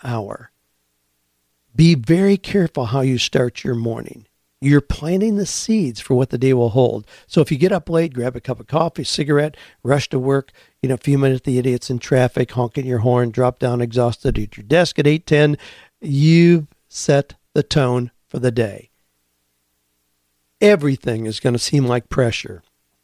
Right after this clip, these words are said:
and your best efforts are gonna be diluted. That's not the way I start my day.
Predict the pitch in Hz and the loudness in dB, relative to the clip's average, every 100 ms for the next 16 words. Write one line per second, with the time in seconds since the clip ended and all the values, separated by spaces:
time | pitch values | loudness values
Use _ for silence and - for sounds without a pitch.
0 | _ _ _ _ _ - 135 123 110 127 | _ _ _ _ _ -2 2 2 2 0
1 | - 123 113 58 - - _ _ _ _ | 2 -2 -2 -8 -14 -18 _ _ _ _
2 | 117 120 117 113 110 113 113 - - - | -2 0 0 -2 -2 -2 -4 -6 -12 -14
3 | _ _ _ _ _ _ _ _ _ _ | _ _ _ _ _ _ _ _ _ _
4 | 123 180 - 269 262 220 190 180 - 160 | -4 -4 -2 -2 0 0 2 2 0 -2
5 | 151 139 127 123 104 98 | 0 0 2 0 -2 -6